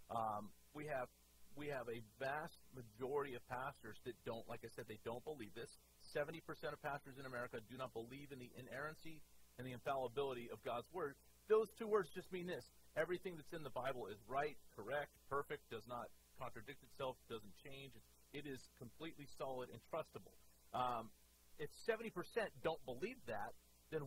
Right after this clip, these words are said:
what is it that they're preaching? And I've watched messages from, from so-called pastors in America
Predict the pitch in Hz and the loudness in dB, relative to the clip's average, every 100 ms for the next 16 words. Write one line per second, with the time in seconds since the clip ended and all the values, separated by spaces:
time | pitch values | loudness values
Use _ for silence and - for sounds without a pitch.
0 | 131 180 220 214 175 - 165 151 131 - | 2 4 6 4 2 -4 -4 -2 -2 -2
1 | 202 - 113 117 151 220 165 156 135 - | -4 -4 -4 0 0 2 6 6 6 2
2 | 143 - - 139 - 139 127 - - - | -2 -2 -8 -8 -4 -4 -4 -10 -14 -6
3 | 123 - 185 175 170 135 - - 165 202 | -6 0 2 2 2 2 0 -2 -2 -2
4 | - 123 123 120 156 220 - 120 | -6 -8 -4 -2 -2 -2 2 2